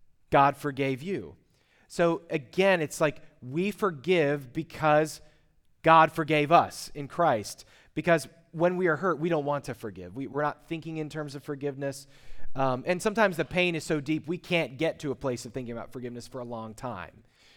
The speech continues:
And that's normal and that's okay. But these are passages that sort of give us the vision of where God wants to lead us over some time frame. Um, so stop the thoughts, drop the assumptions,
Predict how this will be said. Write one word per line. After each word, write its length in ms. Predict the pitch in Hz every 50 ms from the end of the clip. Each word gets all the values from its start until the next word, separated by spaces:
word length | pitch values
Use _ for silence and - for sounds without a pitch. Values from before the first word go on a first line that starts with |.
| _ -
And 140 | 127 131 143
that's 220 | 139 139 139 -
normal 400 | 151 147 151 160 160 156 143 135
and 80 | 131 131
that's 220 | 127 123 120 -
okay. 580 | 123 113 - - 170 160 147 131 120 113 107 104 - - - - -
But 120 | 143 131
these 180 | - 196 202 175
are 80 | 190
passages 580 | - - 160 165 156 - 156 147 143 151 147 131
that 180 | - 147 - -
sort 200 | - 160 151 143
of 80 | 127
give 180 | 113 156 156 151
us 160 | 156 147 -
the 160 | - - 139
vision 680 | 123 110 107 113 143 151 139 117 120 113 101 90 90 - _ _ _ _ _ _ _
of 200 | - 131 131 120
where 220 | 131 135 139 139 131
God 420 | 117 139 135 131 131 131 131 127 - -
wants 540 | - 139 123 120 127 135 143 147 - - -
to 200 | - - 151 135
lead 300 | 120 120 127 135 135 123
us 400 | 110 98 98 95 - - - - - - - - _ - - -
over 240 | - 143 135 120 127
some 320 | 123 - - 156 143 135 123
time 340 | - - 135 120 120 117
frame. 440 | 113 - - 101 95 90 90 87 85 - _ _ _ _ _ _ - _
Um, 280 | - 147 143 139 131 123 - _ _ -
so 260 | - - 196 180 170 -
stop 420 | - - - 190 180 180 185 -
the 80 | 214 196
thoughts, 640 | - 202 180 170 180 220 - - - - - - - - - - - _ _ _ - - 120
drop 380 | 110 - 156 170 175 180 175 -
the 100 | 202 190
assumptions, 800 | 175 - - 170 151 147 143 - - 160 147 151 156 143 -